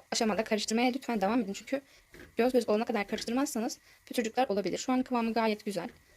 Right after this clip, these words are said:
Bunu karıştırarak pişiriyoruz. Yine size karıştırdıktan sonraki halini göstereceğim. Kremamızın son hali bu şekilde. Şu an,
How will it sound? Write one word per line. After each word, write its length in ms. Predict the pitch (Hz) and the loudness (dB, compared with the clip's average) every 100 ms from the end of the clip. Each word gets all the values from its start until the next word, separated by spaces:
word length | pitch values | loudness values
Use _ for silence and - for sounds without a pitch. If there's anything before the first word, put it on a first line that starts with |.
| _ | _
Bunu 120 | 262 | 2
karıştırarak 520 | 262 226 - 214 180 254 - - _ _ - | 4 2 2 0 0 -4 -12 -20 _ _ -12
pişiriyoruz. 560 | 240 196 156 147 - - _ - _ - _ | -6 -4 -4 -6 -14 -20 _ -20 _ -20 _
Yine 220 | 247 208 269 _ _ _ _ | -2 -2 -4 _ _ _ _
size 340 | - 196 180 | -12 -4 -4
karıştırdıktan 560 | - 208 - 180 - 185 | -2 -8 -6 -12 -8 -8
sonraki 300 | 190 175 - | -6 -8 -8
halini 340 | 190 165 208 - - - - | -8 -6 -6 -8 -20 -12 -10
göstereceğim. 540 | 190 175 160 170 277 - _ _ - - _ _ _ _ _ _ _ _ _ - - _ - - - | -6 -6 -6 -6 -6 -8 _ _ -20 -20 _ _ _ _ _ _ _ _ _ -20 -20 _ -20 -20 -12
Kremamızın 540 | - 285 240 202 240 - | -2 0 0 -4 -10 -10
son 220 | - 269 | -6 -4
hali 300 | 254 220 233 | -2 -2 -2
bu 40 | 220 | -4
şekilde. 460 | 220 202 165 202 302 - - | -6 -6 -8 -8 -10 -18 -18
Şu 120 | - 254 | -6 -4
an, 180 | 254 | -4